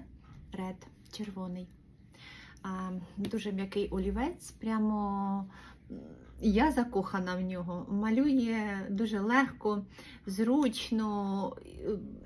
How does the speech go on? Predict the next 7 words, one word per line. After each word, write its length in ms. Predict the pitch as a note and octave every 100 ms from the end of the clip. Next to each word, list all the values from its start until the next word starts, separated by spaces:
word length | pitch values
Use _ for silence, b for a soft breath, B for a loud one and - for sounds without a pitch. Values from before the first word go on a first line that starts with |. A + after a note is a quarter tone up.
| -
задоволення 720 | - D4+ B3 B3+ G3 F#3 E3+ F3
малювати. 560 | F3 F3 E3+ E3 E3 B B B -
І 140 | D#4+
помада, 680 | G4 A#3 G3+ G3 F#3 F3+ F3+
гелева 420 | F#3+ G#3 G3 F#3
помада, 440 | F#3+ G#3 C4+ D#4
яка 520 | A3 G3+ G3 F#3+ F#3